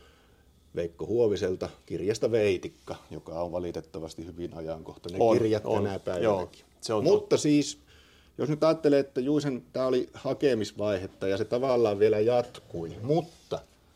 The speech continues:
Speaker 1: Juise-bändi lopetti olemansa oloon ja sen tilalle tuli Juise Leskinen Slam. Tauko yksi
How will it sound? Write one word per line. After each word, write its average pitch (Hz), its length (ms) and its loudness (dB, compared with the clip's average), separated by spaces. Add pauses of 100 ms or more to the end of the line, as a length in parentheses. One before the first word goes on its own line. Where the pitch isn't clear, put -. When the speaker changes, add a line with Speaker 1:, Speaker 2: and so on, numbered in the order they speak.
(680)
Speaker 1:
Juise-bändi 104 880 2 (600)
lopetti 101 480 -2
olemansa 113 500 -2
oloon 90 460 -4 (180)
ja - 80 -10
sen 92 160 -8
tilalle 92 320 -2
tuli 85 320 -10
Juise 98 340 -4
Leskinen 78 400 -8
Slam. 135 460 0 (1200)
Tauko 117 480 4
yksi 143 500 -4